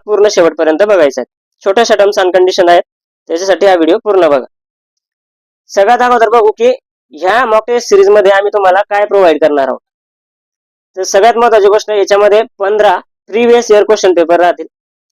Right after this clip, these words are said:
आतापर्यंत जेवढे पण कृषी सेवक भरती झालेले आहेत, त्यातले महत्त्वाचे जे क्वेश्चन पेपर आहेत, तर पंधरा क्वेश्चन पेपर आम्ही तुम्हाला प्रोव्हाइड करणार आहोत. याच्यासोबत सोबत दहा टेक्निकल टेस्ट असतील, ज्याच्यामध्ये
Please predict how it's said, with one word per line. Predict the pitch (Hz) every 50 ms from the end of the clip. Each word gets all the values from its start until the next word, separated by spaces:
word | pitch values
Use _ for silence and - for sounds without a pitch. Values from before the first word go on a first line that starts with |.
| _
आतापर्यंत | - 156 156 - 196 185 208 202 202 202 190 214 185 175
जेवढे | 208 208 202 208
पण | 190 208 214 220 214 -
कृषी | 208 214 202 208
सेवक | 190 - 185 185 196 170 _ _ _
भरती | _ 165 170 160 160 156 - 202
झालेले | 185 170 165 170 175 180
आहेत, | 175 147 - _ _ _ _ _ _ -
त्यातले | 160 165 156 180 190 214
महत्त्वाचे | 208 196 196 196 196 196 185 170 185
जे | 185 202
क्वेश्चन | 196 202 196 - 202 185 170
पेपर | 180 180 175 185 185
आहेत, | 190 175 180 - _ _
तर | 175 165 _
पंधरा | 190 190 190 202 202
क्वेश्चन | 196 196 196 - 202 180
पेपर | 165 170 160 170 180
आम्ही | 180 180 175 165
तुम्हाला | 170 170 165 160 170 175 - _ _ _ _ _ _ _
प्रोव्हाइड | - 185 196 196 185 175 156
करणार | 165 160 156 160 156
आहोत. | 160 160 185 - _ _ _ _ _ _ _ _ _ _ _ _ _ _
याच्यासोबत | 160 170 - 233 233 - 226 208 202 180 -
सोबत | - 208 190 226 233 - _ _ _
दहा | - 156 170 190 196 214 226
टेक्निकल | 233 233 220 202 208 208 202 - 208 196
टेस्ट | 190 196 185 - 190
असतील, | 185 - - 180 - - _ _ _ _ _ _ _ _ 147
ज्याच्यामध्ये | 151 170 160 208 202 208 214 208 226